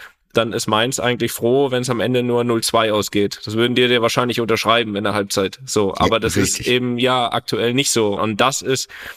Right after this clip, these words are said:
Speaker 1: das ist halt die Frage, weil ich bin da viel zu weit weg und sehe, wie gesagt, aber auch nicht alle Spiele, ein bisschen, bisschen was schon. Und da ist für
Speaker 2: Hm.
Speaker 1: uns halt auch interessant zu hören, was siehst du da? Und ich meine, du warst ja auch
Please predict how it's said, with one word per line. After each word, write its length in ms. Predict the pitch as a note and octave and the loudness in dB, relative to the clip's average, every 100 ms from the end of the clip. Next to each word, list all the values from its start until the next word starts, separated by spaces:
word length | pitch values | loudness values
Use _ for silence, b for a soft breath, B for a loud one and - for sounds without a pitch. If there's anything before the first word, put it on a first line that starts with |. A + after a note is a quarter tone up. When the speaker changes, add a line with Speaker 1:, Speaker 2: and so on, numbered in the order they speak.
| B | B
Speaker 1:
das 180 | - A#2+ | -2 -2
ist 100 | B2+ | -2
halt 200 | B2 A2+ | -2 -2
die 80 | A#2 | -6
Frage, 680 | - A2 A2+ A#2 A#2 A#2 G#2+ | -4 -2 0 0 0 0 0
weil 160 | A2+ A2 | 0 0
ich 140 | C#3+ - | -2 0
bin 160 | D#3+ | 2
da 180 | D3 C#3 | 2 2
viel 340 | - - E3+ G#3+ | -2 -6 -4 -2
zu 160 | F#3 | 0
weit 180 | F3 E3+ | 0 0
weg 220 | F#3 - B B B B _ | -2 -4 B B B B _
und 240 | - A2+ G#2 | -4 -2 0
sehe, 280 | A2 A#2+ A#2 | 0 0 0
wie 80 | |
gesagt, 320 | A#2 G#2+ A2+ - | -2 -2 -2 -2
aber 140 | A2+ | -2
auch 100 | A2+ | -2
nicht 220 | A2+ - | -4 0
alle 200 | A2 C3+ | 0 0
Spiele, 400 | D3+ - D#3 C3 - | -2 -4 -2 -4 -6
ein 100 | A2 | -6
bisschen, 420 | B2+ B2+ B2 A#2+ | -2 -2 -2 -4
bisschen 360 | C3 - B2 | -4 -2 -2
was 120 | A2+ A2 | -2 0
schon. 400 | - C#3 E3+ E3 | 0 0 -2 -6
Und 340 | B2 A#2 G#2+ | -4 -6 -2
da 200 | G#2+ G#2+ | 0 2
ist 140 | A#2+ | 2
für 80 | A#2+ | 2
Speaker 2:
Hm. 80 | A2+ | 2
Speaker 1:
uns 140 | B2+ | 0
halt 100 | C3+ | 0
auch 120 | A#2 C3 | 0 -2
interessant 440 | A#2+ A2+ A#2+ A2+ | -6 -2 -2 0
zu 100 | A2+ | -2
hören, 320 | B2 A#2+ A#2 | -2 -2 -2
was 200 | A2+ A2 | -2 0
siehst 460 | C3+ D3 - - - | -2 -2 -4 -12 -2
du 160 | C#3 D3+ | 0 2
da? 260 | B2+ G#2+ G2+ | 2 2 0
Und 140 | A2 | -4
ich 60 | A#2+ | -2
meine, 160 | A#2+ | 0
du 140 | B2 A#2+ | 2 2
warst 260 | C3 - | 0 0
ja 100 | C3 | -2
auch 240 | G#2+ C3 | -2 -4